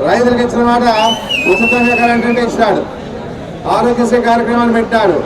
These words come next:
రెండు రూపాయలు కిలో బియ్యాన్ని ఇచ్చాడు, ఆ తర్వాత ఫీజు రీయింబర్స్‌మెంట్ ఇచ్చాడు, పేదోళ్ళు చదువుకోవాలని చెప్పేసి. ఏ రకంగా ఆలోచన చేసినా కూడా ఆ రోజుల్లో ఆయన చాలా ఇచ్చిన హామీలు, ఇవ్వని హామీలు కూడా నెరవేర్చిన పరిస్థితి.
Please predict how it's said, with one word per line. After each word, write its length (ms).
రెండు 200
రూపాయలు 240
కిలో 240
బియ్యాన్ని 340
ఇచ్చాడు, 680
ఆ 40
తర్వాత 340
ఫీజు 200
రీయింబర్స్‌మెంట్ 500
ఇచ్చాడు, 280
పేదోళ్ళు 440
చదువుకోవాలని 460
చెప్పేసి. 480
ఏ 100
రకంగా 420
ఆలోచన 300
చేసినా 320
కూడా 480
ఆ 140
రోజుల్లో 680
ఆయన 180
చాలా 560
ఇచ్చిన 340
హామీలు, 420
ఇవ్వని 260
హామీలు 220
కూడా 140
నెరవేర్చిన 440
పరిస్థితి. 420